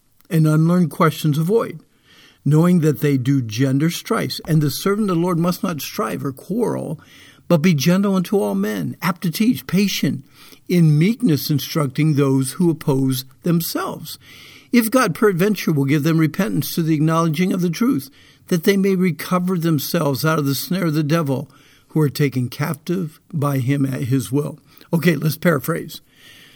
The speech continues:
Avoid, don't get involved with foolish, ignorant, unanswerable arguments that only start fights and cause strife. A genuine,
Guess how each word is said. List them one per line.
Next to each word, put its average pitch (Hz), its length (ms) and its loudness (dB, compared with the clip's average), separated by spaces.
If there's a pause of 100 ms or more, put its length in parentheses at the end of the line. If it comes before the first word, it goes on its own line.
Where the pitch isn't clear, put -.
(160)
Avoid, 185 520 4 (160)
don't 170 220 4
get 190 160 2
involved 156 380 2
with 139 140 0
foolish, 175 480 -2
ignorant, 160 460 0
unanswerable 170 840 0
arguments 139 560 0
that 160 100 0
only 185 200 0
start 175 340 -4
fights 156 340 0
and 165 100 0
cause 135 260 -4
strife. - 440 -10 (600)
A 156 100 0
genuine, 185 680 2